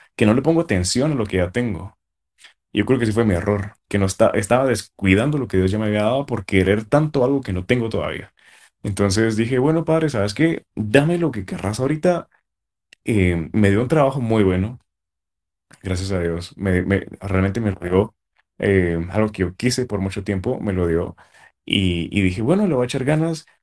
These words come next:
No me obsesioné, no quise hacerme ilusiones de una nueva plaza, o sea, X, de verdad, no quería una decepción más.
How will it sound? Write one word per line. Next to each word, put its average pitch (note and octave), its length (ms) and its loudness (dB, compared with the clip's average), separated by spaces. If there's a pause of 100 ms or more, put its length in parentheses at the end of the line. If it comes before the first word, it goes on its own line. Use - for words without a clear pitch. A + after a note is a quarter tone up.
No G#2+ 240 4
me C3 100 2
obsesioné, G2 800 0
no G2+ 300 0
quise A2+ 460 -2
hacerme F#2+ 680 -2
ilusiones A2+ 640 0
de E2+ 180 -2
una F#2 160 -2
nueva F2+ 240 -2
plaza, B2+ 320 0
o A#2+ 40 -2
sea, B2 140 -2 (420)
X, F2 640 -2
de F#2+ 120 0
verdad, F#2+ 340 2
no G#2 180 -2
quería A2+ 160 -2
una A#2 120 0
decepción G2 540 -2
más. - 340 -6